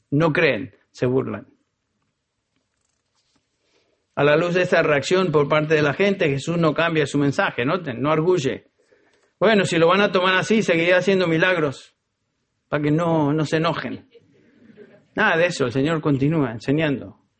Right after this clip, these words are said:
predicando, sabiendo que finalmente, finalmente, la salvación depende de la soberanía del Padre, trayendo a aquellos que Él determina y van a creer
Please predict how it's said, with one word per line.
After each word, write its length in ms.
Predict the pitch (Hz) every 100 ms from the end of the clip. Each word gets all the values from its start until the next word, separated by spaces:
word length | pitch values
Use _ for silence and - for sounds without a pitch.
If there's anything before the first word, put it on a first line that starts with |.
| -
predicando, 680 | 135 143 165 151 113 110 _ _ _ _ _ _ _ _ _ _
sabiendo 420 | - 156 170 165
que 80 | 147
finalmente, 960 | 160 151 165 185 202 135 147 165 - _ _ _ _ _ _
finalmente, 840 | 135 165 180 190 147 139 135 - _ _ _ - -
la 100 | 131
salvación 520 | 160 147 135 170 170
depende 400 | 151 143 165 156
de 120 | 143
la 120 | 131
soberanía 540 | 123 135 135 139 151 151
del 200 | 135 123
Padre, 480 | 151 131 120 - _ _ _ _ _
trayendo 480 | - 143 135 170 160
a 40 |
aquellos 440 | 139 160 151 151 -
que 420 | - 135 139 _ _ _ _ -
Él 220 | 185 214
determina 580 | 202 180 165 143 131 143
y 60 |
van 160 | 147 208
a 100 | 208
creer 540 | 160 143 131 131 -